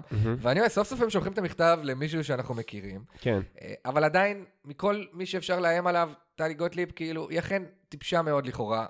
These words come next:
Speaker 1: מהמם.
Speaker 2: אה, עושה הרבה נזק, אבל למה... למה לאיים רק על לא מוכרים ומטומטמים? אי אפשר לאיים על
Speaker 1: כן.
Speaker 2: אנשים יותר רלוונטיים, ארגון הנוקמים הישראלים?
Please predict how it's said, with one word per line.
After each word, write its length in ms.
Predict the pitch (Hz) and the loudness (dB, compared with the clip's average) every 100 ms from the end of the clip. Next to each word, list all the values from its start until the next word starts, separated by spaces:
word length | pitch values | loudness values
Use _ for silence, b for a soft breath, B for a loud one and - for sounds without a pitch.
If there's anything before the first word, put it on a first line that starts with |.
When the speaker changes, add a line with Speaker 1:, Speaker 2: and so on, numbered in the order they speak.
| - | 0
Speaker 1:
מהמם. 260 | 113 113 | 4 4
Speaker 2:
אה, 60 | 113 | 0
עושה 240 | 120 - | -6 2
הרבה 200 | 165 160 | 2 2
נזק, 340 | 156 147 135 123 | 0 0 -2 -4
אבל 220 | 120 131 | -2 0
למה... 440 | 147 226 254 220 190 b b b b | 2 4 4 2 -2 b b b b
למה 220 | 170 226 | 2 6
לאיים 280 | 190 190 190 | 6 6 4
רק 180 | 190 175 | 2 4
על 60 | |
לא 100 | 165 | 2
מוכרים 420 | 180 180 151 151 160 | 2 -2 -4 -4 -4
ומטומטמים? 680 | 143 131 123 139 135 196 127 | -6 -8 -8 -6 -4 -6 -6
אי 40 | |
אפשר 200 | 139 185 | -6 -4
לאיים 340 | 156 120 143 | -2 -2 2
על 60 | 127 | 4
Speaker 1:
כן. 40 | |
Speaker 2:
אנשים 340 | 104 85 - 147 | 4 0 -10 -10
יותר 240 | 110 - | -12 -10
רלוונטיים, 680 | 139 185 185 190 185 196 185 | -6 -4 -2 -2 -2 -2 -4
ארגון 300 | 165 160 180 | 0 2 2
הנוקמים 420 | 175 180 185 190 | 2 2 2 4
הישראלים? 680 | 185 175 160 165 175 190 | 4 2 -4 -4 -2 -6